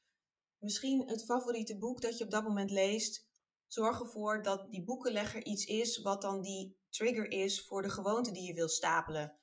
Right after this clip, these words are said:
Dus dat je tegen jezelf zegt, "Altijd als ik in mijn favoriete boek lees,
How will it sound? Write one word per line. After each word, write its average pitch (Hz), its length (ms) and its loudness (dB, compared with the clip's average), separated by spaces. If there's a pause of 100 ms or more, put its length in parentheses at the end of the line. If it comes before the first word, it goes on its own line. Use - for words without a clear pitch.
Dus - 120 -14
dat 196 200 -2
je 190 280 -8
tegen 214 320 -2
jezelf 190 340 0
zegt, 240 340 0
"Altijd 220 320 2
als 190 140 -2
ik 196 100 -8
in 190 80 -4
mijn 185 140 -6
favoriete 180 500 -6
boek 247 200 -2
lees, 233 540 0